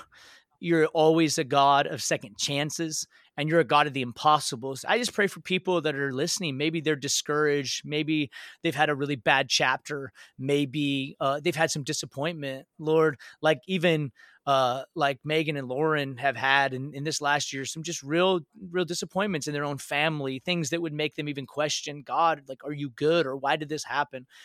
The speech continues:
God, I pray in the midst of all of that, you would show yourself strong to people. Lord, you're, there's a scripture that I love, and it says in your word that you are close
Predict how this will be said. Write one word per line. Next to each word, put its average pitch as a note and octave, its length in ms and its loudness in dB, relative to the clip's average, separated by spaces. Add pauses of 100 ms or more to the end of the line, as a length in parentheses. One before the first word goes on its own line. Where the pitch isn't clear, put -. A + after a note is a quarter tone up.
(420)
God, F#3+ 100 6
I A3+ 80 8
pray A#3+ 240 6
in F3+ 80 2
the E3+ 80 2
midst E3 380 2
of E3 100 -6
all D3+ 160 0
of B2+ 120 -6
that, C3 340 -8 (120)
you C#3 240 -8
would D#3 140 0
show - 180 0
yourself C3+ 420 -2
strong C3 480 -4 (120)
to C#3 100 -10
people. C3 460 -12 (400)
Lord, D3+ 240 0
you're, E3+ 200 4 (100)
there's D#3 200 -6
a D3 40 -4
scripture D3+ 720 0
that D3+ 140 -4
I D3 80 2
love, D3 420 4
and C3 100 -10
it C#3 60 -14
says C#3+ 360 0
in D3+ 100 -6
your D#3 120 -2
word C#3+ 400 0 (320)
that C#3 300 4 (100)
you F3 280 2
are D#3+ 120 8
close - 760 0